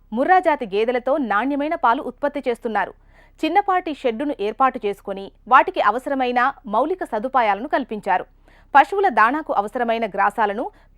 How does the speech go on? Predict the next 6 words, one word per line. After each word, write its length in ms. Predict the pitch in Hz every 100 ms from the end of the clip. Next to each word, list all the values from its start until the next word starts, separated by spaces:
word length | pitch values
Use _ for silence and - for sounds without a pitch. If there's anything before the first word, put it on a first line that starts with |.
| 277
తన 80 |
పొలంలోనే 500 | 359 294 254 233 202
పండిస్తున్నారు. 680 | 285 302 220 214 202 190 180 - _ _ _ -
ఎండుగడ్డిని 540 | 277 339 349 294 359
ప్రత్యేకంగా 680 | 403 226 - 330 311 285 277
నిల్వ 300 | 208 190